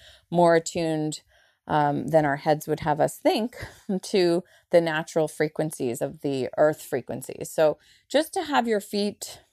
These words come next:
planted on, if you have it available to be outside somewhere, flat, feet on the ground, excellent. If it's as simple as putting your face to the sky, to the sun, being outside, being connected to, maybe it's even just you might have a mantle and or a place in your home that you have a little sacred spot that you plug in.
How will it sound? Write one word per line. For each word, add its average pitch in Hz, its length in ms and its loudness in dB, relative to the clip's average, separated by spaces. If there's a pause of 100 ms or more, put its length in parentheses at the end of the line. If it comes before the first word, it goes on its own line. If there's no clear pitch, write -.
(340)
planted 190 480 2
on, 165 380 0
if 160 160 -4
you 170 80 -2
have 170 380 0
it 175 100 4
available 165 560 4
to 165 120 -10
be 160 140 2
outside 165 560 2
somewhere, 156 460 -4
flat, - 440 -2
feet 180 220 -2
on 170 120 2
the 160 80 0
ground, 160 440 0 (120)
excellent. 196 600 -4 (540)
If 185 160 4
it's 180 160 -2
as 180 140 -4
simple 202 340 2
as 175 220 4
putting 180 300 0
your 160 100 -4
face - 520 -2 (200)
to 170 100 -2
the 156 120 -4
sky, 156 600 0
to - 140 -10
the 147 100 -8
sun, 160 560 -4 (420)
being 170 200 2
outside, 160 640 2
being 160 400 -2
connected 165 420 -4
to, 160 140 -4
maybe 160 260 0
it's 165 180 0
even 175 220 0
just 170 240 -2
you 170 80 -6
might 165 220 -2
have 160 480 0
a 160 60 -4
mantle 156 600 0
and 151 260 -2
or 151 140 4
a 143 40 2
place 151 360 0
in 151 100 -4
your 143 120 -4
home 165 420 0
that 160 160 -6
you 156 80 -8
have 151 160 -2
a 151 60 2
little 147 240 0
sacred 147 400 -6
spot 165 340 0
that - 140 -6
you 160 80 -6
plug 160 280 2
in. 160 300 0